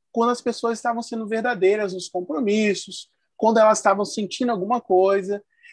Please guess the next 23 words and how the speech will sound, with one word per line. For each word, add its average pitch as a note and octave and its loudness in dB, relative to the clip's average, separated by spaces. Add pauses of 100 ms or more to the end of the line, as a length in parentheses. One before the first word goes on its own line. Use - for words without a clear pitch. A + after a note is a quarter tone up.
Eu G#3 2
lembro A#3+ -2
que - -8
eu B3+ -4
orava B3 0
muito B3 -6
por C4+ -4
aquele B3+ -8
dom. C3+ -6 (920)
E F3+ -2
eu G#3 0
tenho B3 -2
um A#3+ -2
testemunho A#3+ 0
na G#3+ -4
minha A3 0
vida F#3 -4 (300)
de F#3 -2
várias A3+ 4
vezes G3+ 4
que A3+ -8
aquele G#3 -6
dom, F3 -2